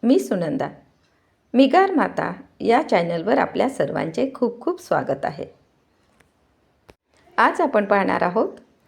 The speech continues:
ब्राह्मण बुद्धाला शरण का आले. व्हिडिओच्या सुरुवातीला तुम्हाला एक गोष्ट सांगते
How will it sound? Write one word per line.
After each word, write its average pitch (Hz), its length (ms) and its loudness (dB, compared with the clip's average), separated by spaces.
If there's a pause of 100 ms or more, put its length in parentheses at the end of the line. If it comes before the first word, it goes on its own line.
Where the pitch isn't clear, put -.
(300)
ब्राह्मण 285 540 2
बुद्धाला 208 540 -2
शरण 226 420 2
का 180 120 0
आले. 175 280 -4 (1200)
व्हिडिओच्या 403 460 6
सुरुवातीला 226 600 4
तुम्हाला 220 380 2
एक 254 120 0
गोष्ट 170 300 -4
सांगते 156 520 -8